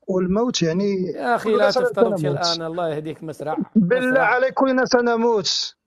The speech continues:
Speaker 2: أخي،
Speaker 1: قل:
Speaker 2: لا
Speaker 1: "إن
Speaker 2: تف-،
Speaker 1: الموت
Speaker 2: لا تفول
Speaker 1: الذي
Speaker 2: علي الله
Speaker 1: تفر-،
Speaker 2: يرحمه.
Speaker 1: تفرون منه ملاقيكم". الله يهديك يا أسعد.
Speaker 2: <laughs> طيب،
Speaker 1: تحب
Speaker 2: لا ت-،
Speaker 1: نقول أبو الهيثم؟ آه، نلقى مشكل مع القروش. طيب، خليني أفترض أن،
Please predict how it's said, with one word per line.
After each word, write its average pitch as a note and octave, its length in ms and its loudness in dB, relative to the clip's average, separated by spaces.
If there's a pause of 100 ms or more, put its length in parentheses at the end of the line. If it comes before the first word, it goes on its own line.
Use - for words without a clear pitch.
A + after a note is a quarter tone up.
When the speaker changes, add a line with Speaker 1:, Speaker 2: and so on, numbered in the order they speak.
(300)
Speaker 2:
أخي، B3+ 120 4
Speaker 1:
قل: A#3 100 2
Speaker 2:
لا B3 120 4
Speaker 1:
"إن B3 60 2
Speaker 2:
تف-، B3 100 2
Speaker 1:
الموت A#3+ 220 2
Speaker 2:
لا A3+ 60 2
تفول A3+ 280 0
Speaker 1:
الذي A3+ 160 2
Speaker 2:
علي G#3+ 180 4
الله A#3+ 340 2
Speaker 1:
تفر-، - 80 -2
Speaker 2:
يرحمه. D#3+ 140 0
Speaker 1:
تفرون A#3+ 380 0
منه A3+ 220 0
ملاقيكم". A3+ 680 0
الله B3+ 160 2
يهديك G#3 300 0
يا F#3 140 0
أسعد. B2 320 -2 (120)
Speaker 2:
<laughs> - 80 -14
طيب، A3 200 -2
Speaker 1:
تحب G#3+ 220 2
Speaker 2:
لا B3+ 60 4
ت-، A#3+ 40 4
Speaker 1:
نقول B3 300 4
أبو B3 240 0
الهيثم؟ A#3 600 2
آه، F3+ 280 2
نلقى F3 340 2
مشكل G#3 320 2
مع G3+ 180 2
القروش. F3 460 0 (100)
طيب، G3+ 240 2
خليني A#3+ 280 0 (200)
أفترض A3+ 340 0
أن، G#3 180 0